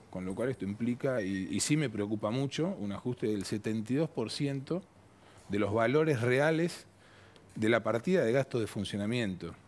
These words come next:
que es la partida con la cual vos pagás la luz, el gas, algunas becas, el mantenimiento mínimo. No son programas especiales, no son obras especiales,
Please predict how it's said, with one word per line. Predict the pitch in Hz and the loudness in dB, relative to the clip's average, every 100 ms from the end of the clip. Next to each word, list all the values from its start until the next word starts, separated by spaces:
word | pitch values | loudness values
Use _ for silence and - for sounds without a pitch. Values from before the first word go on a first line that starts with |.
| - - - - - - - | -20 -20 -20 -20 -20 -20 -8
que | - | 0
es | 170 | 4
la | 165 | 4
partida | - 135 127 180 196 220 | 2 0 2 4 4 2
con | - 127 | 0 0
la | 110 | 0
cual | 127 165 180 | 2 2 2
vos | 147 135 | 0 0
pagás | 123 131 | 2 2
la | 143 | 2
luz, | 117 123 127 113 | 2 0 -2 -2
el | 107 | 0
gas, | 117 123 117 - - - - - | 2 2 0 -4 -18 -20 -20 -4
algunas | 104 107 113 104 | -2 0 0 2
becas, | 139 139 135 113 110 - - - - - - | 4 4 2 0 0 -4 -14 -20 -20 -8 0
el | 120 | 2
mantenimiento | 135 127 135 143 147 127 | 2 0 2 2 2 2
mínimo. | 147 180 156 143 | 2 4 4 2
No | 135 | 0
son | 139 233 | 2 2
programas | 185 143 135 139 117 | 4 4 4 2 0
especiales, | 123 - 107 156 147 139 | -2 -2 -2 2 2 2
no | 123 120 | 0 -2
son | 143 135 | -2 0
obras | 127 117 | 0 0
especiales, | 107 - 101 160 147 107 | -4 -4 -2 2 2 0